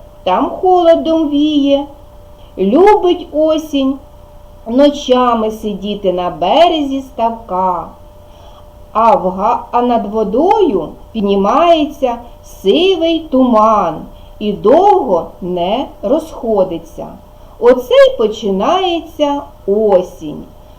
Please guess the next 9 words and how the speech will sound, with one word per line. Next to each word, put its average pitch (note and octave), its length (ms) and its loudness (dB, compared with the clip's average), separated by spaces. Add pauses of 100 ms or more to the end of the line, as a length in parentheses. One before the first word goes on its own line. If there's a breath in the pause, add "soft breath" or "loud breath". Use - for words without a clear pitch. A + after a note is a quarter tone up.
(160 soft breath)
Бояться B3 880 2
осені G3+ 540 -2
пташки. E4 840 -2 (460 soft breath)
Як C#4+ 260 2
тільки C#4 420 0
побачать B3+ 920 0
її F4+ 240 4
ластівки, F4+ 840 0
злітаються C4+ 1000 0